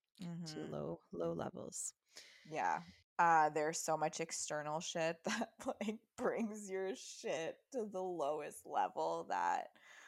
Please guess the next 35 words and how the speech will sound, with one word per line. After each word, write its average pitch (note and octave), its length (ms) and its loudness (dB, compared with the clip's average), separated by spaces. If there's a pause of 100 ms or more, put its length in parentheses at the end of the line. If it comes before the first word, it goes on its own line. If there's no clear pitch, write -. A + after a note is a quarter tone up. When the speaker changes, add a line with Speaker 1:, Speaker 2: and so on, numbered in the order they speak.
(360)
Speaker 2:
um, G#2 600 -2 (120)
Speaker 1:
Mm-hmm. E3+ 580 0
Speaker 2:
you F3 100 -2
know, D#3+ 200 2
being E3 180 -4
Speaker 1:
Already, D3+ 440 8
yeah. D3 340 2
Speaker 2:
Yeah, F#3 260 10
being F3 300 -4
able D#3+ 300 2
to E3+ 260 -6
Speaker 1:
Yeah. E3 160 0
Speaker 2:
control, D#3 560 4 (760)
um, D#3 600 2 (420)
something E3 400 -4
that'll D#3 300 6
make D#3 280 -6
you D#3 120 -4
feel D#3 420 -2
good D3+ 260 2
internally, D3+ 840 -4
which D#3 280 -4
will D3+ 120 -2
then, C#3 540 2 (180)
you D#3 160 -10
know, C#3 220 -8 (800)
help E3 220 -2
you D#3 220 -10
deal D3+ 460 0
with D3+ 240 -2 (580)
the E3 100 4
shit D#3+ 380 2
show D#3+ 360 4
that D3+ 260 6
is D3+ 380 -2